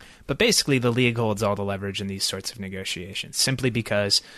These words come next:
where the players are right now, they need to collect paychecks, and it would be difficult for them to sustain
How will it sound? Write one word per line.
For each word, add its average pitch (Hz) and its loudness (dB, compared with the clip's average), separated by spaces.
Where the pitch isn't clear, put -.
where 127 6
the 135 4
players 120 4
are 110 4
right 104 2
now, 98 -4
they 110 -2
need 110 -2
to 123 -2
collect 120 -2
paychecks, - -2
and 107 -2
it - -2
would 110 -2
be 110 -2
difficult 117 -2
for - -8
them 110 -2
to - -4
sustain 104 0